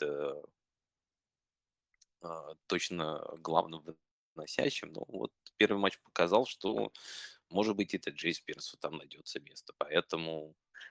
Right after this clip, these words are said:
как стэш для лавки это неплохой вариант.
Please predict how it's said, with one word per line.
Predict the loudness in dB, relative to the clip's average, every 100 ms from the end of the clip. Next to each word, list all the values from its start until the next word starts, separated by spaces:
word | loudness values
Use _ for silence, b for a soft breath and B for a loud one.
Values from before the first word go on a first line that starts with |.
| 2
как | 4 4
стэш | 4 6 6 6
для | 6
лавки | 10 8 8 2
это | 2 2 0 0 0 -2
неплохой | -10 -8 -6 -4 -8
вариант. | -10 -20 -20